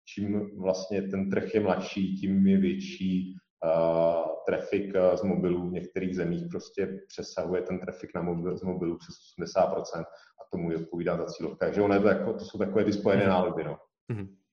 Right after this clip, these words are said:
Speaker 2: Jo. A mohli jste třeba jenom říct mírně, jak se ty trhy liší? Dejme tomu nějakou zajímavou, ne, nemusíte všech deset, ale dejme tomu,
Speaker 1: <laughs>
Speaker 2: a pokud si pamatujete, že nějaký trh se třeba jako hodně vyznačuje něčím, tak v čem je ten trh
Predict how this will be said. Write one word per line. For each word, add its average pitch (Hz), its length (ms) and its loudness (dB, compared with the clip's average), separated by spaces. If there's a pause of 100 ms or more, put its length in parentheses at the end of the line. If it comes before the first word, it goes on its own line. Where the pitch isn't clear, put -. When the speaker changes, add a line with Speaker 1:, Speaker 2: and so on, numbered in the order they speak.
Speaker 2:
Jo. 101 160 -2 (260)
A 107 280 6
mohli 135 200 6
jste 151 120 0
třeba 139 260 6
jenom 135 200 6
říct 131 220 2 (260)
mírně, 127 400 6
jak 123 120 6
se - 120 0
ty 143 160 4
trhy 139 260 6
liší? 123 640 -2
Dejme 107 140 -2
tomu 107 140 -4
nějakou 107 260 2
zajímavou, 107 260 4
ne, 92 120 2
nemusíte 98 340 0
všech 101 180 2
deset, 98 320 0
ale 85 120 -4
dejme 90 180 -2
tomu, 95 280 0
Speaker 1:
<laughs> - 340 2
Speaker 2:
a 95 120 4
pokud 104 240 0
si 117 80 0
pamatujete, 107 560 4
že 110 160 4
nějaký 98 340 -2
trh 101 220 0
se 104 80 -2
třeba 98 180 0
jako 98 200 0
hodně 101 220 -2
vyznačuje 101 400 2
něčím, 101 400 -4 (380)
tak - 180 -6
v - 40 -18
čem 104 180 0
je 95 60 2
ten 98 260 0
trh 98 200 0